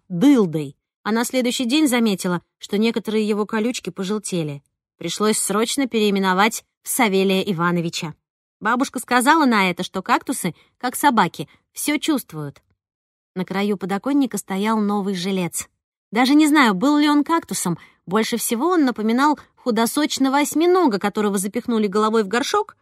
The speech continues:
после чего на его щупальцах расцвели сиреневые цветочки. Тут подул ветер, толкнул балконную дверь. Она натянула занавеску,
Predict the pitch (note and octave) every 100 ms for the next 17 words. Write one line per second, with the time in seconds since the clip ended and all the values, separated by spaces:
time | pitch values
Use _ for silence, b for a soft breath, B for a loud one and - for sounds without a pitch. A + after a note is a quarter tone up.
0 | _ - G#3 G#3+ - A#3 G#3 G#3 G3 G3
1 | E4 F4 F4+ - E4 b b - F#3+ -
2 | F3+ G3+ B3+ - F3 F#3 F#3+ F3+ E3+ E3
3 | E3 D#3 C#3+ - D#3 _ _ _ _ _
4 | _ _ _ F#3+ - G3 F#3+ G#3 F#3 B3+
5 | D#4 A3 E3 _ _ _ G3 G#3+ B3+ D4+
6 | C#4+ A3 A3 C4 B3+ A#3+ C4 A3 G3 G3+
7 | E3 b b b b - G3+ B3+ A3+ C4+
8 | B3+ B3+ A3+ B3+ C#4+ G4 - G#3